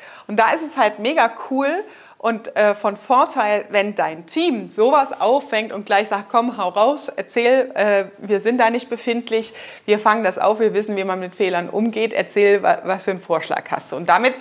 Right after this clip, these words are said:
wenn du das im System als Kultur, als Fehlerkultur etabliert hast, beflügelt sich und wächst das natürlich wieder von alleine.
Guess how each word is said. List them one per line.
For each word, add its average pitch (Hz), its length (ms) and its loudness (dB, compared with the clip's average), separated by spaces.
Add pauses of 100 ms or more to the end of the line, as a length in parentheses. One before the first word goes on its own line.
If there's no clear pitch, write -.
(400)
wenn 190 140 -2
du 196 60 -6
das 190 160 -6
im 196 160 -6
System 262 720 2
als 180 240 -4
Kultur, 220 640 0
als - 180 -4
Fehlerkultur 202 720 0
etabliert 202 640 -2
hast, 285 360 0 (280)
beflügelt 208 640 -2
sich 233 200 -2
und 220 140 -6
wächst 170 260 0
das 208 140 -4
natürlich 214 380 -6
wieder 208 240 2
von 214 360 0
alleine. 202 680 0